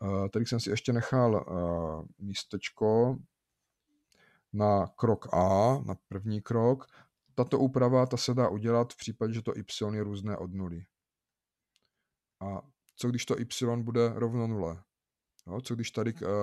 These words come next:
tohle z toho se bude rovnat nule? No tak potom vlastně ta pravá strana je rovna nule a to znamená, že ta derivace je nulová, čili to y je konstantní.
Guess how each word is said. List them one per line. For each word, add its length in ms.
tohle 260
z 60
toho 140
se 140
bude 200
rovnat 360
nule? 240
No 140
tak 140
potom 320
vlastně 280
ta 140
pravá 300
strana 220
je 60
rovna 240
nule 440
a 100
to 120
znamená, 500
že 280
ta 120
derivace 500
je 80
nulová, 500
čili 200
to 80
y 60
je 60
konstantní. 760